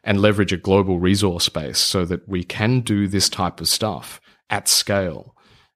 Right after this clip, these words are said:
Um, and then it allows for our creative agency partners, uh, within the family to be leveraging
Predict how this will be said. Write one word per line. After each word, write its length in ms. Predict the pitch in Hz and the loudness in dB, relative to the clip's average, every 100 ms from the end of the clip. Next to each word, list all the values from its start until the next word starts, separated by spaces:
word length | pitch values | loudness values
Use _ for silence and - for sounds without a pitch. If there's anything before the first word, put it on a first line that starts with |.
| - | -6
Um, 640 | 92 87 82 85 82 82 - - _ _ _ _ _ _ _ _ _ _ _ _ | -2 0 0 -2 -4 -6 -8 -12 _ _ _ _ _ _ _ _ _ _ _ _
and 220 | 120 110 | 0 2
then 120 | 107 107 | 4 4
it 120 | 98 | 4
allows 480 | 101 101 107 117 - | 4 6 4 2 2
for 180 | 104 | 4
our 140 | 95 92 | 4 2
creative 420 | - 101 147 131 | 0 2 2 2
agency 800 | 95 90 85 - 87 85 85 85 | 2 0 -2 -2 -2 -4 -4 -6
partners, 760 | 85 95 85 - 90 117 135 - - - - - _ | -8 -10 -10 -10 -8 -4 -4 -6 -12 -20 -20 -20 _
uh, 580 | 92 90 87 87 87 87 | 0 2 2 2 0 -2
within 380 | 98 95 98 95 | -2 2 2 2
the 80 | 90 | 0
family 560 | - 117 135 107 92 | 2 2 4 2 2
to 120 | 92 92 | 0 -4
be 140 | 95 | -4
leveraging 1080 | 92 98 107 117 104 98 92 87 87 85 | -2 2 4 4 2 0 0 -2 -4 -6